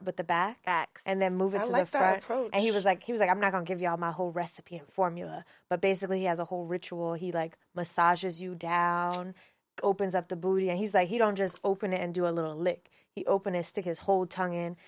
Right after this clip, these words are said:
Speaker 1: swirl it around, swoosh it up and down, spit in it, do a little schmit in it. Na, na, na,
Speaker 3: Is that
Speaker 1: na,
Speaker 3: what he
Speaker 1: na.
Speaker 3: said?
Speaker 1: And, yeah.
Speaker 3: <laughs>
Speaker 2: I love it.
Speaker 3: I want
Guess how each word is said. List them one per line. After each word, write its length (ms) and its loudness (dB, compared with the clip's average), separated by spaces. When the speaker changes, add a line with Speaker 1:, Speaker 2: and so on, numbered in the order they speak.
Speaker 1:
swirl 360 4
it 80 4
around, 540 2
swoosh 360 -6
it 80 2
up 160 0
and 100 -6
down, 420 4
spit 280 0
in 140 0
it, 220 0
do 160 2
a 40 2
little 200 2
schmit 340 -2
in 160 -4
it. 240 -2
Na, 100 0
na, 100 0
na, 140 -4
Speaker 3:
Is 80 2
that 80 12
Speaker 1:
na, 40 10
Speaker 3:
what 100 6
he 60 6
Speaker 1:
na. 60 0
Speaker 3:
said? 180 0
Speaker 1:
And, 180 -4
yeah. 220 2
Speaker 3:
<laughs> 240 6
Speaker 2:
I 180 8
love 400 6
it. 200 0
Speaker 3:
I 440 12
want 320 8